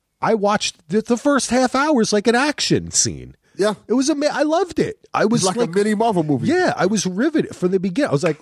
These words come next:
Speaker 1: "I'm in, baby." And then there were some things I was disappointed about, but generally speaking, for Marvel and what they've done over all these films, they are learning how to get deeper into the characters, and this is another positive step.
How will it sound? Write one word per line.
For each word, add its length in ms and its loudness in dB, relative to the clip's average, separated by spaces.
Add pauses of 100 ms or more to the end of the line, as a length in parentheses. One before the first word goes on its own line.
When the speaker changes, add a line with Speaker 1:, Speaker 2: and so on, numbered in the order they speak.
(100)
Speaker 1:
"I'm 240 0
in, 220 2
baby." 440 0 (380)
And 180 0
then 160 2
there 120 2
were 100 0
some 400 -4
things 340 -2
I 100 2
was 200 0
disappointed 640 0
about, 340 -2
but 120 -8
generally 500 2
speaking, 640 -2 (540)
for 580 0
Marvel 640 0
and 160 -4
what 160 2
they've 240 2
done 300 2
over 300 0
all 220 2
these 280 0
films, 500 -2 (540)
they 160 2
are 120 4
learning 480 2
how 220 -2
to 80 0
get 300 -4
deeper 360 -2
into 220 -2
the 100 -4
characters, 720 -2
and 220 -6
this 240 2
is 140 -2
another 420 0
positive 720 -2
step. 420 -4